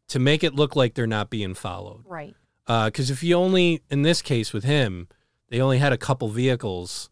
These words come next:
Speaker 2: Yeah, they had
Speaker 1: that they could follow him.
Speaker 2: two guys
Speaker 1: Two.
Speaker 2: at night and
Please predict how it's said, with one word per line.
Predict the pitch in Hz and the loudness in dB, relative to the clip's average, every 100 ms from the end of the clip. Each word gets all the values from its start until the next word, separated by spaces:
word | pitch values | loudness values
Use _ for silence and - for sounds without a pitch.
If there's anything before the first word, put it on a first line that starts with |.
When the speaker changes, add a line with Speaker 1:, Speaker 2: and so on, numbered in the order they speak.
| _ | _
Speaker 2:
Yeah, | 208 156 - | -4 -4 -6
they | 208 | -6
had | 220 208 | 0 2
Speaker 1:
that | 123 | 2
they | 131 | 2
could | 120 117 | 0 -2
follow | 143 135 98 | 0 0 0
him. | |
Speaker 2:
two | 82 302 | -4 -2
guys | 320 320 311 | 2 2 2
Speaker 1:
Two. | - 262 | 2 4
Speaker 2:
at | |
night | 254 285 311 _ | 2 0 -4 _
and | 196 160 | -14 -14